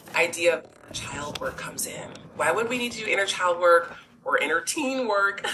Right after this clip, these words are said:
<laughs> or inner young adult work if those parts of ourselves were not there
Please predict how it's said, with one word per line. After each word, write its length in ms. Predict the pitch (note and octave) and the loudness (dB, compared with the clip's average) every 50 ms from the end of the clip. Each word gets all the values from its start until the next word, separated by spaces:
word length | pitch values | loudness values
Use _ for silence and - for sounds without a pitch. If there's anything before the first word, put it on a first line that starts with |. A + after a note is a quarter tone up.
| - D4+ | 2 2
<laughs> 120 | C#4 - | 2 4
or 100 | F3+ E3+ | 4 2
inner 160 | D#3+ E3+ F3 | 2 2 0
young 300 | F3 F3+ F3+ F#3 G3 G3+ - - - | 0 0 -2 -2 -2 -6 -10 -8 -4
adult 380 | - - - C4+ - - F#3 - | -4 2 2 2 2 2 -2 2
work 360 | F#3+ F3+ F3+ F3+ F3+ - - - - - - _ _ _ - | 4 4 4 4 2 -4 -14 -20 -20 -20 -20 _ _ _ -6
if 220 | - F#3 F3+ - - | -4 -4 -4 -4 0
those 320 | F3 F3 F3+ F3+ F3 - | 2 2 2 2 -2 -8
parts 400 | - - - - E3+ E3+ E3+ - | -10 -12 -4 0 0 0 0 -2
of 100 | - - | -6 -4
ourselves 600 | C#3+ - - - - - D3+ D3+ - - - - | -4 -4 -4 -4 -2 0 0 0 -2 -4 -10 -10
were 100 | D#3 D3+ | -10 -10
not 300 | C#3+ C3 C#3 - - - | -8 -6 -8 -8 -8 -14
there 560 | C#3 C#3 D3 E3+ G3+ A#3 B3+ - C4+ C4+ - | -14 -10 -8 -4 -2 0 0 0 0 -2 -6